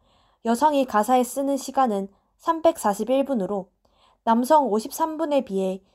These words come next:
이백칠십삼 분 길었던 반면 여성이 외벌이하는 경우 남성 백십구 분에 비해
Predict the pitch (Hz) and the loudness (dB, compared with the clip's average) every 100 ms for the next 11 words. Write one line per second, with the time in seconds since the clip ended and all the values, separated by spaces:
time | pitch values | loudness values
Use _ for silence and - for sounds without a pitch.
0 | _ _ 220 233 269 - 330 277 240 311 | _ _ 0 2 2 0 -2 -4 -6 -4
1 | 311 277 233 - 220 240 233 202 185 175 | -4 -4 -4 -2 -2 0 -2 -4 -6 -4
2 | 220 196 - _ _ _ _ _ _ - | -2 -4 -8 _ _ _ _ _ _ 0
3 | 233 233 302 277 220 208 302 330 285 254 | 2 4 4 4 2 6 6 6 4 2
4 | 247 226 190 190 185 - _ _ 214 214 | -2 -4 -4 -6 -8 -12 _ _ -4 -2
5 | 233 247 226 220 - 294 - 247 247 277 | 2 2 2 -4 -4 -10 -4 -2 0 2
6 | 254 190 226 208 | 0 0 0 -2